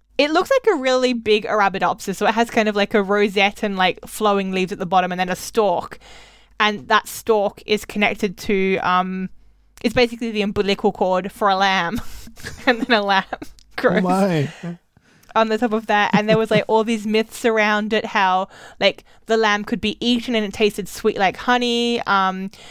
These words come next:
Speaker 1: the lamb could eat all of the, the plants around it, but if that plant around it was removed and it could no longer reach because of the umbilical cord, it would then die. Um, all of these weird myths. And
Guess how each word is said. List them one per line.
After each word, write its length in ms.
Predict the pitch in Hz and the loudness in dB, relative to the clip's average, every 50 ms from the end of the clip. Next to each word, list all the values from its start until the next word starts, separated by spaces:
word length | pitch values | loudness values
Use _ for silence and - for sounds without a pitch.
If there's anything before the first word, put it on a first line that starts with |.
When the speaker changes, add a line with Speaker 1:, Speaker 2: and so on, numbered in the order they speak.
| - - - | -20 -8 -4
Speaker 1:
the 100 | - 233 | 0 2
lamb 440 | 226 220 214 208 208 208 208 208 - - | 2 2 2 2 0 0 -2 -6 -10 -4
could 180 | - 240 226 214 | -2 -2 -2 0
eat 200 | - - 226 226 - | -2 -4 -4 -4 -2
all 220 | - 214 208 208 208 | 0 2 2 2 2
of 180 | 208 185 180 190 | 0 -2 -4 -2
the, 260 | 202 196 190 190 175 | 0 0 2 0 0
the 100 | 175 196 | -2 -4
plants 440 | - - - 220 214 - - - - | -6 -4 0 2 2 2 0 -2 -4
around 420 | 208 196 208 214 214 220 220 220 | 0 0 2 2 2 2 0 0
it, 140 | 233 220 - | -2 -2 0
but 140 | 214 196 196 | 0 0 0
if 160 | 190 - - | 0 -2 0
that 180 | - 160 - - | 0 0 0 0
plant 340 | - - 214 196 196 190 - - | -2 0 0 2 2 0 -2 -2
around 340 | 202 196 196 185 190 196 190 | -2 0 2 2 2 2 0
it 100 | 196 - | 0 0
was 140 | 175 185 202 | -2 -4 -4
removed 400 | 196 190 190 196 202 208 190 190 | -2 -2 0 2 2 2 0 0
and 80 | 196 | -4
it 80 | 185 - | -4 -4
could 140 | - 202 185 | -2 -2 0
no 140 | 190 185 185 | 0 0 2
longer 280 | 180 180 196 190 180 | 0 0 0 0 0
reach 300 | 175 185 190 - - - | 0 0 -2 -2 -4 -6
because 220 | - 214 - 214 - | -6 -4 -4 -4 -4
of 80 | 175 | -4
the 60 | 180 | -4
umbilical 400 | 175 185 180 220 220 220 - 233 | -2 0 0 0 0 0 -2 -4
cord, 280 | 214 - 247 214 202 196 | -4 -2 0 0 0 0
it 140 | - 185 123 | -2 -2 -4
would 160 | - 190 165 | -4 -2 0
then 220 | 185 180 180 180 - | 0 0 0 -2 -2
die. 540 | 214 208 208 208 202 202 202 202 202 202 202 - - - - - - - - - | 0 2 2 2 2 2 0 0 -2 -4 -4 -8 -12 -16 -16 -16 -16 -16 -10 -4
Um, 580 | - 196 185 185 185 185 180 180 175 180 185 196 - - _ _ _ _ _ _ - - - - - | 0 0 0 0 0 -4 -6 -8 -6 -6 -6 -8 -8 -12 _ _ _ _ _ _ -20 -16 -12 -6 -2
all 180 | 208 226 233 226 | 0 2 2 2
of 120 | 214 196 | 0 -2
these 220 | 214 208 208 196 | -2 -2 -2 -4
weird 480 | 196 185 202 202 196 196 196 196 190 202 | -4 -2 0 2 2 2 0 0 -2 -2
myths. 540 | 190 196 190 196 190 - - - - - - - - - - - - - | -2 -2 0 -2 -2 -4 -8 -16 -16 -16 -18 -20 -20 -20 -20 -14 -4 0
And 240 | 220 233 240 233 | 0 0 0 0